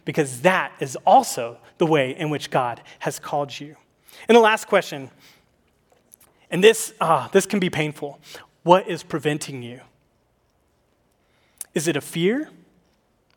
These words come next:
Is it a skill? Maybe you have to go back and get that nursing degree. Maybe you have to go back and get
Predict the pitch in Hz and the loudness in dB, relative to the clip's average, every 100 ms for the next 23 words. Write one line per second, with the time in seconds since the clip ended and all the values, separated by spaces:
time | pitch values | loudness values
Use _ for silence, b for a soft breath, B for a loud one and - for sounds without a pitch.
0 | _ _ _ _ _ - 196 220 226 - | _ _ _ _ _ -2 0 0 0 -2
1 | - 202 233 320 - - _ _ _ _ | 0 2 2 -2 -6 -18 _ _ _ _
2 | _ 175 208 170 208 220 214 185 170 147 | _ -4 -2 0 0 -2 0 2 2 0
3 | - 165 160 156 156 143 - 139 131 135 | -2 -6 -2 -2 -2 -6 -6 -10 -8 -8
4 | 120 160 214 180 185 220 233 180 160 156 | -2 0 0 0 -2 -2 -2 0 2 2
5 | 151 - 156 156 139 | 2 -4 -2 -2 -2